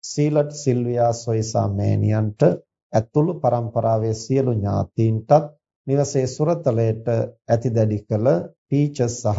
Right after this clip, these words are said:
බුල්ලි යන ඒ සුරතල් සතුන්ටත් පුණ්‍යානුමෝදනා කරන්න බලාපොරොත්තු වෙනු. සුජීවත්ව සිටින හැම දෙනාට නිදුක් නිරෝගී සුව ප්‍රාර්ථනා කරමින්, දේශකයන් වහන්සේට ආශිර්වාද කරමින්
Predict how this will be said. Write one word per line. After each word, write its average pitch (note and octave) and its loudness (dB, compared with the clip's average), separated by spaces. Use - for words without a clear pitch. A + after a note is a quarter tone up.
බුල්ලි A#2+ 0
යන G#2 0
ඒ A#2+ 0
සුරතල් A2+ -2
සතුන්ටත් C3 0
පුණ්‍යානුමෝදනා G#2 0
කරන්න G2+ -2
බලාපොරොත්තු F#2+ -2
වෙනු. C3 2
සුජීවත්ව D3+ 0
සිටින A#2 -4
හැම A2+ 0
දෙනාට A2 0
නිදුක් A2+ 0
නිරෝගී G#2+ 0
සුව C3+ -2
ප්‍රාර්ථනා G#2+ -2
කරමින්, C3 0
දේශකයන් A2+ 0
වහන්සේට G#2 -2
ආශිර්වාද G2+ -2
කරමින් B2+ -2